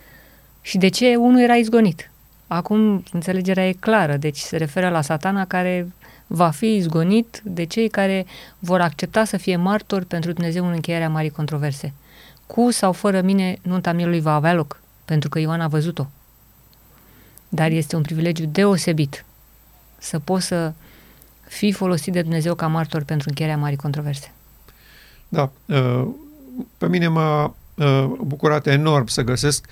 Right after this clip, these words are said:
Speaker 2: această expresie a spiritului profeției, „Nunta mielului a fost consumată”, în absolut prima carte scrisă de ea, ca să spunem așa, sau primele imagini ea, pe care ea le-a avut despre realitățile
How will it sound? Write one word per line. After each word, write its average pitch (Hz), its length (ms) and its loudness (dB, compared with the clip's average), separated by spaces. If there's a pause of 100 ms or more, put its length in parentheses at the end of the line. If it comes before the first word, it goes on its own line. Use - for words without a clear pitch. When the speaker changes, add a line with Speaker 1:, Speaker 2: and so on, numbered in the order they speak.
(260)
Speaker 2:
această 156 400 0
expresie 135 680 0
a 120 80 0
spiritului 131 460 -2
profeției, 127 840 -2 (380)
„Nunta 131 300 2
mielului 131 300 2
a 123 60 2
fost 143 200 -2
consumată”, 127 840 0 (580)
în 143 260 2 (680)
absolut 180 880 0 (100)
prima 170 480 2
carte 151 540 2
scrisă 135 460 -2
de 123 120 2
ea, 113 120 4
ca 113 120 -4
să - 60 -2
spunem 117 280 -2
așa, 107 200 -4
sau 120 320 -4
primele 160 440 2
imagini 139 520 0
ea, 147 180 -2 (320)
pe 151 100 -4
care 135 220 2
ea 147 140 4
le-a 147 180 2
avut 127 260 2
despre 131 360 0
realitățile 127 840 2